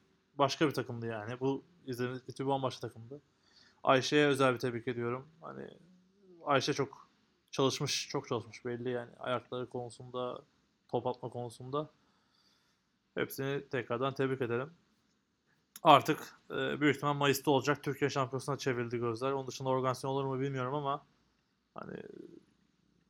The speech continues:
keşke olsa hani tekrardan bir lig gibi federasyon altta bir şey yapsak ama herhalde büyük ihtimalle Mayıs'ta Türkiye Şampiyonası olacak gibi görünüyor.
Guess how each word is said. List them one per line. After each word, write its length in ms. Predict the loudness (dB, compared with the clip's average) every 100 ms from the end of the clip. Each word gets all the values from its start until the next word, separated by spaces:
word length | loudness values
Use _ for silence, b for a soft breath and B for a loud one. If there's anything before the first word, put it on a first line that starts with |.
| _ _ _ _ _ -6
keşke 320 | -4 -4 -2
olsa 300 | -2 0 0
hani 180 | -2 -4
tekrardan 520 | -6 -2 -2 -2 -4
bir 100 | -6
lig 140 | -8
gibi 420 | -8 -4 -4 -4 -8
federasyon 400 | -6 -2 -2 -2
altta 200 | -4 -4
bir 40 | -4
şey 120 | -2
yapsak 280 | -4 -4 -6
ama 260 | -6 -4
herhalde 380 | 0 2 2 0
büyük 160 | 0 -2
ihtimalle 300 | -2 -2 0
Mayıs'ta 380 | 0 -2 -4
Türkiye 260 | -6 -4 -2
Şampiyonası 420 | 0 -2 -2 -4
olacak 280 | -4 -4 -4
gibi 160 | -4 0
görünüyor. 420 | 0 0 -4